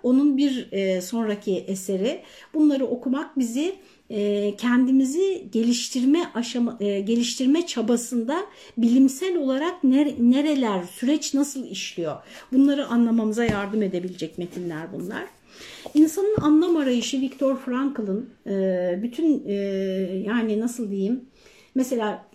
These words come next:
bu kitabın bana kazandırdığı önemli bir bakış açısını size söyleyeyim. Hayatın amacı mutlu olmak değildir. Anlamlı bir hayat yaşamaktır. Arkadaşlar, bu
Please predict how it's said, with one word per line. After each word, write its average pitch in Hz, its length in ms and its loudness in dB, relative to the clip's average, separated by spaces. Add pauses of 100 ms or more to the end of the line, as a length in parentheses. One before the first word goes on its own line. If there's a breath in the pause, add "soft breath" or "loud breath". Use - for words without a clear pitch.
(120)
bu 254 140 0
kitabın 240 400 2
bana 240 220 2
kazandırdığı 220 800 0
önemli 226 540 0
bir 208 140 -2
bakış 202 260 -6
açısını 202 400 -8
size 190 260 -8
söyleyeyim. 190 500 -6 (220 loud breath)
Hayatın 247 580 0
amacı 220 420 0
mutlu 254 360 0
olmak 202 460 -4
değildir. - 640 -8
Anlamlı 240 560 4
bir 214 60 -2
hayat 160 360 -8
yaşamaktır. - 840 -16
Arkadaşlar, 196 600 -10
bu 269 180 -6